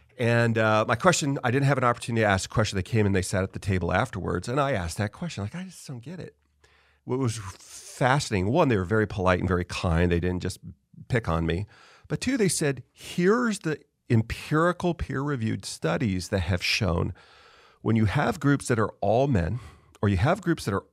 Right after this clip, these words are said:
all women in our industry, in our jobs, you can look at a production that looks like this." And there are various ways. It's not just product output. There's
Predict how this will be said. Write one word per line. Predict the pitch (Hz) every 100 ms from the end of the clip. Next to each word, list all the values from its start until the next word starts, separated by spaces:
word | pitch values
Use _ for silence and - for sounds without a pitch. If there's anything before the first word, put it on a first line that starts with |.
| -
all | 113 139 160
women | 139 123 87 80 -
in | 151 131 -
our | 123 151 185 185 165 127 - _ -
industry, | 95 85 82 - 85 90
in | 85
our | - 135 185
jobs, | 101 73 85 135 - - _ - - - _ _
you | - 139
can | 160
look | 151 196
at | 202
a |
production | 175 - 127 120 - 123
that | 110 -
looks | 101 -
like | 87 80
this." | - 92 73 - - - - - _ _ - -
And | 135
there | 165
are |
various | 147 175 180 151
ways. | 127 92 113
It's | -
not | 151 165
just | - -
product | - 110 110 107 -
output. | 85 71 - - 73 - _
There's | 101 85